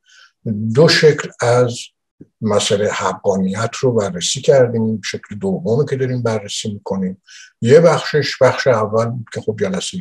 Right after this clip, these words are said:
پیش داشتیم، یه بخش هم این بخش الان. اه، در نتیجه این که ما از الان بخوایم قضاوت کنیم که،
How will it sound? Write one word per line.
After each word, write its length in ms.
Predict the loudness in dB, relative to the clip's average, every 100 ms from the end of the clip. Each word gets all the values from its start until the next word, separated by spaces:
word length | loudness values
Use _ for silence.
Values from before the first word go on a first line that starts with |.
| -12
پیش 300 | -10 -8 -4
داشتیم، 480 | -4 -4 -6 -8 -8 -14 -20 -20 _
یه 140 | 4 6
بخش 280 | 4 0
هم 100 | 0
این 160 | 0 0
بخش 280 | 0 2 0 0
الان. 480 | -4 -10 -16 -20 _ _ _ _ _ _ _ _ _ _ _ _ _ _ -4
اه، 220 | 0 4
در 240 | 6 6
نتیجه 340 | 4 2 0 0
این 100 | 0
که 120 | 0
ما 160 | 0
از 180 | 0 -2 0
الان 460 | 0 0 2 4
بخوایم 340 | 4 0 -2 -4
قضاوت 500 | -2 0 0 0 -4
کنیم 400 | -10 -10 -10 -12
که، 280 | -10 -10 -12